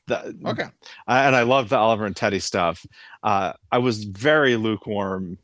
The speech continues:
Speaker 1: at best on the Mabel and Krepp stuff.
Speaker 2: So I have one issue with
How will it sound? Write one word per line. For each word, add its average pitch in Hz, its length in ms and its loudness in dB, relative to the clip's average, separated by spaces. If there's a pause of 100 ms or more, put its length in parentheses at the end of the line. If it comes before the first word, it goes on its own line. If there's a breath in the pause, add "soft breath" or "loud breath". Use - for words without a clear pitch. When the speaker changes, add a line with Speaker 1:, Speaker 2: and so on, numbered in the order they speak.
Speaker 1:
at 107 280 -2
best - 500 -2
on 101 280 -2
the 95 60 -8
Mabel 95 320 -6
and 85 100 -12
Krepp - 280 -4
stuff. - 280 -4
Speaker 2:
So 208 300 -4 (1040)
I 220 140 6
have 214 280 2
one 160 600 -4 (360)
issue 107 580 -12 (420)
with 127 320 -6